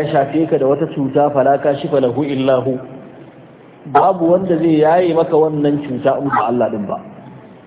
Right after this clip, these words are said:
Saboda haka waɗannan ayoyi duka sun nuna ba a roƙo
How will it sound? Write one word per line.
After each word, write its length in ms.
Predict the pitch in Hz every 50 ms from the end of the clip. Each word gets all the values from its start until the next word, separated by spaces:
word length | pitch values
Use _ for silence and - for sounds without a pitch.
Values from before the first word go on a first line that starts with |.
| - - - - - - - - - - - - - - - - - - - - - - - - - - - - - - - - - - - - - - -
Saboda 160 | 131 135 143 143
haka 120 | 139 - 127
waɗannan 360 | 143 147 143 139 139 139 127 127
ayoyi 260 | 123 127 131 131 131
duka 220 | 147 151 - - -
sun 140 | - 131 131
nuna 200 | 135 143 143 135
ba 160 | 113 120 135 143
a 240 | 143 135 123 113 - - - - - - - - - - - - - - - - - - - - - - - - - 117
roƙo 480 | 117 117 110 - - 151 165 165 160